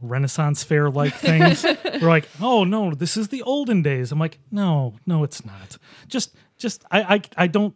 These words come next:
Speaker 1: suspend disbelief when it comes to real life. I'll suspend disbelief in the movies, in the books,
Speaker 2: Mm-hmm.
Speaker 1: in just about anything.
Speaker 2: I'm,
Speaker 1: But not
Speaker 2: I'm
Speaker 1: when you're
Speaker 2: kind of
Speaker 1: standing in
Speaker 2: like
Speaker 1: front of
Speaker 2: that.
Speaker 1: me.
Speaker 2: I'm kind of like that, but he did it so well that it just felt like,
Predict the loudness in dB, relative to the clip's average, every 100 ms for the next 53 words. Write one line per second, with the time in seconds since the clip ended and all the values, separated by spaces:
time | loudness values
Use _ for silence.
0 | -8 -8 -6 0 0 2 -2 -4 -4 -4
1 | -4 -6 -4 -4 -4 -6 -8 -8 -8 -6
2 | -4 -4 -4 -20 _ _ _ _ -8 -6
3 | -2 0 0 0 -4 -4 -4 -4 0 2
4 | 2 2 -2 -6 -16 _ _ -14 -12 -14
5 | _ 0 0 0 -8 -12 -16 -20 -10 -10
6 | -8 -10 -4 0 2 2 0 -2 -10 -14
7 | -20 _ _ _ _ -6 -2 0 0 0
8 | 2 2 4 4 4 2 2 2 2 0
9 | -2 -6 -6 -10 -14 -14 -8 -4 -4 -4
10 | -4 -4 -6 -10 -8 -10 -10 -12 -10 -8
11 | -6 -6 -8 -6 -6 -4 -4 -6 -6 -8
12 | -10 -10 -10 -10 -8 -6 -6 -10 -12 -14
13 | -20